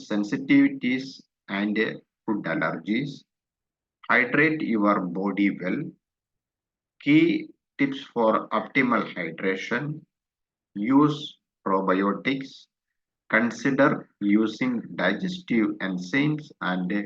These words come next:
H C L if needed. Ten ways to improve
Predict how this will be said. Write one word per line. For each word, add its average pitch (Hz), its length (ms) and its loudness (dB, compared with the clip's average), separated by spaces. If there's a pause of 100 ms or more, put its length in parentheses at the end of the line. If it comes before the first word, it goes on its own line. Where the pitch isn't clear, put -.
(120)
H 92 220 -8
C 87 300 -6
L 104 140 -2 (160)
if - 180 -2 (640)
needed. 85 460 2 (2000)
Ten 156 320 2
ways 131 380 0
to 117 360 -2
improve 127 560 0